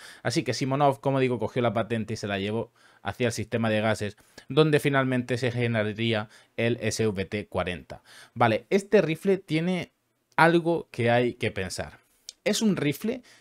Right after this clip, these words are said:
que no casa para nada con la doctrina soviética. ¿Por qué?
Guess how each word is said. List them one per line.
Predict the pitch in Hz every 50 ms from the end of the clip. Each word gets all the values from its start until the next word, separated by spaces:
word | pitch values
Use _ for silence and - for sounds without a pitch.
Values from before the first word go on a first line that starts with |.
| _ _
que | - 131 147
no | 165 170
casa | - 214 - 190 165
para | - 139 131 123
nada | 120 127 131 123 110
con | 98 107 98
la | 95
doctrina | 95 95 - - 107 98 95 90
soviética. | - 101 98 104 101 80 - - - - - _
¿Por | - 135 123 117
qué? | - 147 - -